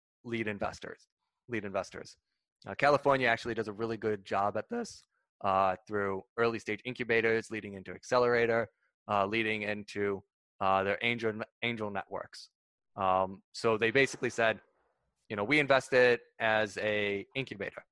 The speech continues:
um, time or whatever to the accelerator." The accelerator said, "We put fifty grand into this, this company,"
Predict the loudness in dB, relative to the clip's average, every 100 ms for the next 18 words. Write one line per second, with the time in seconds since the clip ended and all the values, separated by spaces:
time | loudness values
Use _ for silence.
0 | _ _ _ -8 -4 -2 -4 -6 -6 -4
1 | -2 -4 -6 -6 -6 -8 -14 _ _ -14
2 | -4 -2 -2 -6 -8 0 0 0 -4 -10
3 | -8 -10 0 4 6 4 2 0 -2 -2
4 | _ _ -2 2 2 2 -4 -4 -2 0
5 | 0 -4 -8 -10 -10 -12 -14 -14 -8 -8
6 | -6 -6 -6